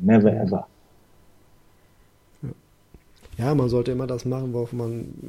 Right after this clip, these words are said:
Speaker 2: man sich nicht verstellen halt, ne? Das halt, da macht's auch keinen Spaß.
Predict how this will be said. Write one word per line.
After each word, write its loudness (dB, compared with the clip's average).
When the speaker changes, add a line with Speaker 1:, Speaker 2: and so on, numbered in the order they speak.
Speaker 2:
man 0
sich 4
nicht 4
verstellen -2
halt, -8
ne? -6
Das -12
halt, -8
da -6
macht's -6
auch -8
keinen -10
Spaß. -10